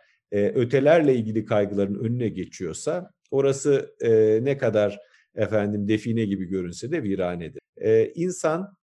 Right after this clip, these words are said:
ancak öte-, su-, e, sonsuzlukla, e, temas halinde, sonsuzluğa dokunarak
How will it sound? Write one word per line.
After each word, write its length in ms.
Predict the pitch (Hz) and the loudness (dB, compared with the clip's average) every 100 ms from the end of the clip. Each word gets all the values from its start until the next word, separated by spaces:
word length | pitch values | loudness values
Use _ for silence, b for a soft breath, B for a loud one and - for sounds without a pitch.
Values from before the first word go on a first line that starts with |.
| - | -4
ancak 680 | 185 170 117 123 - - _ _ | -2 0 0 0 -2 -20 _ _
öte-, 340 | 123 139 - - | -6 -6 -10 -18
su-, 500 | - - 160 143 - | -20 -10 -8 -8 -2
e, 180 | 123 120 | 0 0
sonsuzlukla, 1500 | 120 147 160 156 - 160 165 175 _ _ _ 139 135 127 - 127 | -2 -2 -2 -4 -8 -8 -8 -10 _ _ _ 0 2 2 -2 -2
e, 160 | 117 | -2
temas 420 | 117 135 160 147 | -2 -2 -2 -4
halinde, 420 | 110 95 92 92 90 | -2 -2 -2 -8 -10
sonsuzluğa 840 | - 139 135 147 139 147 156 123 | -6 -6 -6 -6 -4 2 2 2
dokunarak 720 | 113 - 147 147 113 - - | -4 -2 0 2 2 0 -20